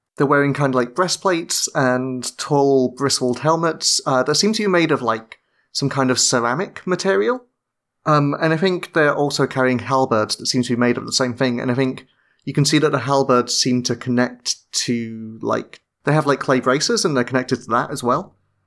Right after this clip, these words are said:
And in terms of, like, colours, they're wearing quite a lot of purple, including, like, purple capes. And I think there's, like, a regalness to what they're wearing, but it also looks a little bit hand-me-down.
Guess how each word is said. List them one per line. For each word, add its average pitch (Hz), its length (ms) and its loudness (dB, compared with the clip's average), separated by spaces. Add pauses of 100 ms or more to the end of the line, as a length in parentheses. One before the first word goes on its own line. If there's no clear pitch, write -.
(340)
And 151 340 2
in 165 160 0
terms 196 480 2 (100)
of, 135 380 2
like, 120 260 -2
colours, 185 520 0
they're 131 160 4
wearing 135 640 2
quite 160 180 0
a 143 40 0
lot 127 180 -4
of - 40 -20
purple, 127 360 -4
including, 120 420 -2
like, 110 220 -2
purple 117 260 -2
capes. - 680 -4 (760)
And 151 80 2
I 160 60 2
think 196 100 2
there's, 190 180 2
like, 151 300 -2 (460)
a 143 60 2
regalness 156 880 0
to 220 80 -4
what 226 120 0
they're 208 140 2
wearing, 220 420 0
but 170 160 0
it 165 40 2
also 196 360 2
looks 185 400 2
a 170 60 4
little 151 240 4
bit 139 160 0
hand-me-down. 113 640 -2